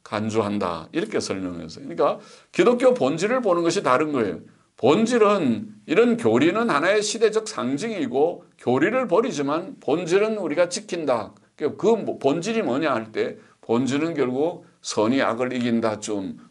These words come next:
또는 하나님은 모든 인류를 사랑한다. 우리도 서로 사랑해야 된다. 그런 정도에 머문다. 그런, 그, 그런 정도는,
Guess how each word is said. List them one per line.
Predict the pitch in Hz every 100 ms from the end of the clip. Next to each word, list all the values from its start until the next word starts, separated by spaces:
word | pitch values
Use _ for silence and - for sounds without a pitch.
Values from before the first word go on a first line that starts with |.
| -
또는 | - 139 139
하나님은 | 139 117 123 120 127 131 -
모든 | 107 117 120 113
인류를 | 113 110 110 104
사랑한다. | - 90 101 101 101 95
우리도 | 82 127 139 135
서로 | - 110
사랑해야 | 113 101 101 95
된다. | 92 90 82
그런 | 170 220 175
정도에 | 120 113 107 123 175 - -
머문다. | 98 104 101 90 - - _ _ _ _
그런, | - 294 170
그, | - 262 240
그런 | 190 240 262
정도는, | 247 196 233 170 160 190